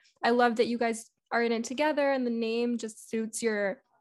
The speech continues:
aesthetic so perfectly. And I think it's great that you are a family owned business and sharing that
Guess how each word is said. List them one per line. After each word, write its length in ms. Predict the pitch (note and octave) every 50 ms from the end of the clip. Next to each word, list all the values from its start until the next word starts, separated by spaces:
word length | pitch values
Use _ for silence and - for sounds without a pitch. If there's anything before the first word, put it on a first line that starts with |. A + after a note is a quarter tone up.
| - -
aesthetic 500 | A3+ - - - G#3+ G#3 G#3+ G#3+ A#3+ -
so 200 | - - A3 G#3+
perfectly. 580 | A3+ A3+ F#3+ G3 - - G#3+ G#3+ - B3 B3+ B3
And 100 | A3 F#3+
I 160 | F3+ - -
think 220 | - - G#3 G3+
it's 160 | G3+ F#3+ -
great 220 | - - G3 F#3 - _
that 120 | - - A3
you 120 | A#3 A#3
are 260 | A3 A3 G#3+ G3+ F#3+ F#3+
a 40 | -
family 360 | - - A3 A3 G#3+ G#3+ -
owned 200 | G3+ G#3 G#3 G3
business 420 | G3 G3 G3 - G3+ G3+ G3+ -
and 200 | G#3 G3+ F3+ G#3+ - _ _ _
sharing 320 | - - A#3 A3 G#3+ G#3
that 160 | G#3+ G#3+ G3